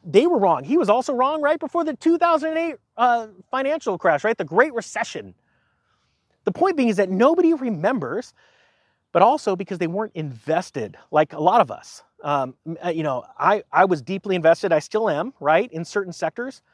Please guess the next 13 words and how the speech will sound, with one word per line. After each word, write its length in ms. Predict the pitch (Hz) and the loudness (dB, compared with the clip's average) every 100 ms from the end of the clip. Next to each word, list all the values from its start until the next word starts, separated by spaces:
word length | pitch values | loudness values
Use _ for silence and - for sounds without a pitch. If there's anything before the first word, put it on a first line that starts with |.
| _ - | _ -4
but 120 | 180 | -2
these 200 | 220 277 | 0 0
people 260 | 285 247 | 0 0
are 160 | 190 180 | 2 2
laughing 560 | 170 180 285 339 247 185 | 2 -2 -4 -2 0 0
at 160 | - | 0
you 60 | 202 | -4
and 100 | 196 | -2
they 60 | |
sell 240 | 196 247 196 | -2 -2 -2
books 640 | 190 - 427 415 277 - | -4 -4 2 4 2 0
about 360 | 214 214 214 - | -2 0 -2 -6
being 380 | 254 262 254 | -4 -4 -4